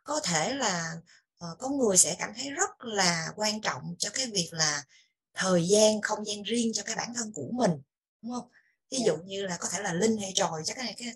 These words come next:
Speaker 1: cái thể là sẽ hiểu cái này rất là rõ, là khi mà
Speaker 2: Dạ.
Speaker 1: mình được ở một mình, mình có cái không gian riêng, có cái thời gian riêng, mình cảm thấy là thật sự là mình, ờ, được nạp cái năng lượng lại, mình có cái thời
Speaker 2: Dạ.
Speaker 1: gian để mà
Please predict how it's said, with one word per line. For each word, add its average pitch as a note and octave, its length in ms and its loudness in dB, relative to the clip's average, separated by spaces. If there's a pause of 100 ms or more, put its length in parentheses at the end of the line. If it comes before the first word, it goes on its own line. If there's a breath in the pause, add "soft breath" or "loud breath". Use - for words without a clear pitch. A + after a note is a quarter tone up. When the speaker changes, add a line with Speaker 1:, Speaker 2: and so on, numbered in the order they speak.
(140)
Speaker 1:
cái A#3+ 100 -12 (220)
thể E3 60 -6 (100)
là G#3+ 80 -6
sẽ E3+ 160 2
hiểu E3 320 -2
cái C#4 100 -4
này F3+ 280 -4
rất - 100 -8
là - 180 2
rõ, - 160 0 (640 loud breath)
là F3 240 0
khi A#3+ 240 2
mà F#3+ 60 6
Speaker 2:
Dạ. F3 60 6
Speaker 1:
mình E3+ 180 4
được - 100 -14
ở F#3+ 120 -4
một A#3 200 -2
mình, F3 320 2 (380 loud breath)
mình E3+ 120 -8
có A#3+ 100 0
cái C#4+ 120 -4
không A3 200 -2
gian G#3+ 220 0
riêng, A3+ 380 4 (260)
có - 120 -20
cái D4 140 -8
thời F#3 160 0
gian G#3 220 0
riêng, A3+ 340 4 (340 loud breath)
mình F3 180 -4
cảm E3+ 180 0
thấy B3+ 260 0 (480)
là F3 280 0
thật E3+ 120 2
sự - 160 2
là E3+ 100 -6
mình, D3 380 -8 (140)
ờ, D#3 60 -8 (520)
được F3 200 -2
nạp E3+ 260 4
cái B3 100 -4
năng A3+ 160 2
lượng D#3+ 220 -2
lại, D3 280 0 (480 loud breath)
mình E3+ 180 -8
có A3+ 320 -4
cái D4 140 -4
thời F3 60 -4
Speaker 2:
Dạ. E3 180 2
Speaker 1:
gian G#3 300 6
để F3 80 -4
mà A#3+ 140 -4